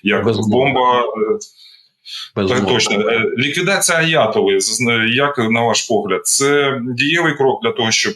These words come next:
Speaker 1: е, змінити режим? Тому що Нетаньяху каже, що, ну, по-перше, це не, ніяк не загострить ситуацію, він каже.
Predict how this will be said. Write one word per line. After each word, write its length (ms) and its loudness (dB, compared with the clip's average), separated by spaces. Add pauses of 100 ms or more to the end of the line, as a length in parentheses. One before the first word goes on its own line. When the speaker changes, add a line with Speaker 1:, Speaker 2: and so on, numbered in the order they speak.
Speaker 1:
е, 460 2
змінити 760 0
режим? 500 0 (120)
Тому 220 0
що 180 -2
Нетаньяху 580 0
каже, 260 0
що, 200 0
ну, 140 0
по-перше, 400 0
це 160 -2
не, 560 0
ніяк 360 0
не 60 0
загострить 460 -2
ситуацію, 520 -4
він 120 -8
каже. 300 -2